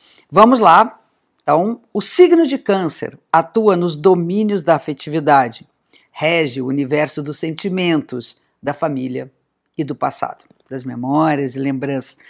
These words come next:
signo de Câncer são as raízes que vão alimentar a árvore que dará seus frutos e faz crescer sua copa. Nascer com este signo no ascendente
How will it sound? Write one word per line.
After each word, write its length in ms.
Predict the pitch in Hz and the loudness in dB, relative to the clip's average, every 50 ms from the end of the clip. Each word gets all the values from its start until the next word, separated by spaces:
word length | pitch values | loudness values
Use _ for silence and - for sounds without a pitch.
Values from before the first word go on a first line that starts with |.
| - - - _ _ | -20 -20 -20 _ _
signo 300 | - - - 180 170 170 | -10 -4 -4 -2 -2 -2
de 80 | 156 - | -6 -6
Câncer 260 | - - 180 165 165 | -6 -6 -6 -6 -6
são 120 | - 175 170 | -6 -8 -8
as 160 | 170 156 - | -8 -8 -6
raízes 840 | - 165 165 160 165 165 170 165 147 123 120 127 131 127 - - - _ _ _ _ _ _ _ | -4 -2 -2 -2 -2 -4 -6 -6 -8 -8 -10 -12 -12 -12 -14 -16 -18 _ _ _ _ _ _ _
que 140 | - 147 139 | -6 -6 -4
vão 180 | 127 143 151 151 | -4 -2 -2 -2
alimentar 600 | 156 156 156 151 156 147 143 147 139 - - 139 | -2 -2 -4 -4 -4 -4 -6 -6 -6 -2 0 0
a 180 | 139 139 139 | 2 2 2
árvore 420 | 143 143 147 147 143 156 143 147 139 | 2 2 0 -2 -6 -10 -12 -12 -12
que 220 | _ - 143 139 | _ -10 -10 -10
dará 400 | 131 127 131 127 127 131 131 131 | -6 -4 -2 -2 0 -2 -2 -4
seus 580 | - - - - - - 135 131 131 123 - - | -6 -8 -10 -10 -8 -8 -6 -6 -6 -8 -10 -12
frutos 600 | - - - 131 135 131 131 - 139 131 127 123 | -14 -12 -10 -8 -8 -8 -10 -10 -10 -10 -10 -10
e 340 | 131 131 123 123 123 131 135 _ _ _ | -10 -8 -8 -8 -10 -12 -14 _ _ _
faz 240 | - 123 123 120 | -6 -6 -6 -6
crescer 420 | - - 143 127 120 - - 127 127 | -8 -12 -12 -12 -12 -10 -12 -12 -12
sua 200 | - - 165 160 | -10 -10 -10 -10
copa. 640 | - - - 175 151 135 - - - 104 95 - _ _ _ _ _ - - - - - - - - - | -10 -6 -2 0 0 0 -2 -6 -12 -12 -12 -12 _ _ _ _ _ -20 -20 -20 -20 -20 -20 -16 -6 0
Nascer 560 | 214 226 233 247 233 - - 302 339 349 349 | 4 6 6 6 4 4 2 4 2 2 4
com 80 | - 240 | 6 6
este 240 | 208 - - 156 | 6 6 4 -6
signo 500 | - - - 185 180 170 143 135 131 135 | -6 -6 -4 -2 -2 -2 -2 0 0 0
no 300 | 135 147 160 175 175 165 | 0 0 0 0 2 0
ascendente 800 | 147 143 - - 143 131 127 131 151 156 147 127 - - - 104 | 0 -2 -4 -6 -8 -6 -2 0 0 0 0 -2 -4 -8 -12 -12